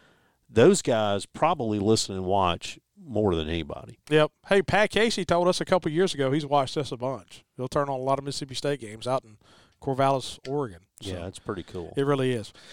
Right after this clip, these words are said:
Speaker 2: Hey, um, I put in a basketball goal, basketball court, and one of the first calls I made was to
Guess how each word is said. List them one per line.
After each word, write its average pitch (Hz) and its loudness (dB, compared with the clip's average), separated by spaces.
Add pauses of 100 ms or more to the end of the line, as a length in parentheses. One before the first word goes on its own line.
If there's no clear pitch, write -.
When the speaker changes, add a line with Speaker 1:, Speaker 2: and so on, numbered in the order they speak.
(240)
Speaker 2:
Hey, 208 4
um, 151 4 (260)
I 139 0
put 190 6
in 165 4
a 131 -2
basketball 147 2
goal, 151 0
basketball 143 2
court, - -8 (220)
and 127 -12
one 143 -8
of 123 -10
the 117 -6
first 135 -6
calls 139 0
I 127 0
made 139 -4 (300)
was 127 -4
to 120 -6